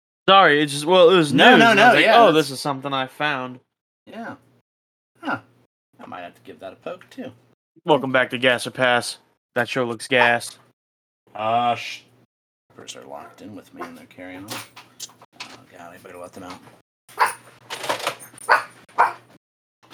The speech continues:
Speaker 2: Ooh, Fly. They're like my flying monkeys.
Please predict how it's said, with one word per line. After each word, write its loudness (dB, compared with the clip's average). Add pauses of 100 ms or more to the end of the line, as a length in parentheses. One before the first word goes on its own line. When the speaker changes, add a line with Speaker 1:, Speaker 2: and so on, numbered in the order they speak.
(240)
Speaker 2:
Ooh, -10 (180)
Fly. -4 (1800)
They're -12 (1080)
like -18
my -18 (680)
flying -12
monkeys. -14